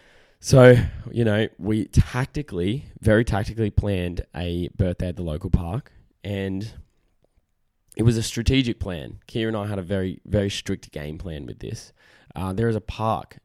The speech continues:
next to the gazebo area, and that park has, like, a pool fence around it.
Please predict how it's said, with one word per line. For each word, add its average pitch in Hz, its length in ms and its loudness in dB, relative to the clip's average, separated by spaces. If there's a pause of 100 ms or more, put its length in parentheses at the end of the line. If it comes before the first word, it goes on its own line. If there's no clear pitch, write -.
(120)
next 104 540 -6
to 90 360 -2
the 92 140 -10
gazebo 90 480 -6
area, 65 580 -8 (480)
and 104 140 -2
that 110 180 -2
park 104 360 -2
has, 95 180 -10
like, 90 120 -12
a - 40 -14
pool 143 320 -2
fence - 460 -10 (380)
around 80 400 -10
it. - 140 -20